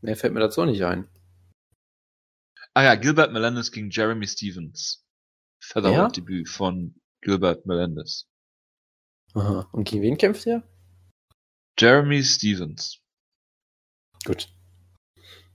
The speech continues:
Speaker 2: Hast du deinen hervorragenden Witz gebracht? Das freut
Speaker 1: Yep,
Speaker 2: mich.
Speaker 1: hab ich hiermit
Speaker 2: Willst,
Speaker 1: gemacht.
Speaker 2: soll ich ihn auch noch Giblert nennen?
Speaker 1: Das wär ein bisschen Overkill, finde ich jetzt, oder?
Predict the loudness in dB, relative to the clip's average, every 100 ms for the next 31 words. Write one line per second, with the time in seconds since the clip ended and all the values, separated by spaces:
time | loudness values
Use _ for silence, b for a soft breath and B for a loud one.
0 | _ _ _ _ _ _ _ _ _ _
1 | _ _ -2 0 -2 2 2 2 -2 -2
2 | 0 2 4 2 -2 -6 -6 -10 -10 _
3 | -2 2 2 0 -12 -12 -8 -6 4 4
4 | 4 -4 -2 0 2 4 6 6 6 8
5 | 10 10 8 6 6 4 4 2 6 8
6 | 8 6 0 -4 -4 -10 -20 _ _ _
7 | -20 B B B B B _ _ 2 6
8 | 8 6 4 4 4 4 0 -4 -6 -14
9 | -14 -16 -10 -6 -6